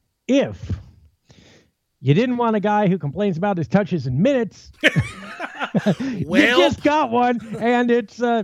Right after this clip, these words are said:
Speaker 1: it's not Dwight Howard. Uh, so we'd be remiss if we finished the podcast without talking about the other big development of the week. It seems like about a century ago at this point,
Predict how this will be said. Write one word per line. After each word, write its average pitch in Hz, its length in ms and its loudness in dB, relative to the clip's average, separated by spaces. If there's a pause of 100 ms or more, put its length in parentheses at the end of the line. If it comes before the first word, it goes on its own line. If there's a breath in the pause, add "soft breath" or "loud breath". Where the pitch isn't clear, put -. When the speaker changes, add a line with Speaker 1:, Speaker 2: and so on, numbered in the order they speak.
(160)
Speaker 1:
it's 180 320 -6
not 113 300 -4
Dwight 107 240 -6
Howard. 131 340 2 (220 loud breath)
Uh, 170 460 2 (300)
so 180 500 0
we'd 180 260 0
be 190 140 0
remiss 180 380 2
if 170 120 0
we 180 80 2
finished 180 260 0
the 170 60 -6
podcast 175 500 0
without 170 240 0
talking 165 220 2
about 170 180 2
the 180 140 2
other 185 200 0
big 160 280 -2
development 170 500 0
of 147 120 -2
the 156 80 2
week. 180 280 2
It 151 100 0
seems 190 320 0
like 147 140 2
about 135 240 0
a 113 60 -2
century 220 640 0
ago 190 260 0
at 180 100 -2
this 226 160 -2
point, 226 400 0